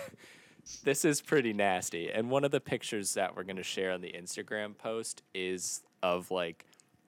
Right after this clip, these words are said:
a picture f-, taken from a ship in the middle of a force twelve storm. So you'll kinda get a glimpse.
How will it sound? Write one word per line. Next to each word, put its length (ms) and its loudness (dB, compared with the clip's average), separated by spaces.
a 140 0
picture 500 -2
f-, 160 -8
taken 340 -2
from 360 0
a 40 -2
ship 460 -2
in 180 -2
the 80 -2
middle 460 2
of 220 -4
a 280 -4
force 540 0
twelve 640 -2
storm. 540 -4
So 180 0
you'll 140 4
kinda 280 -2
get 160 -2
a 60 -2
glimpse. 600 -10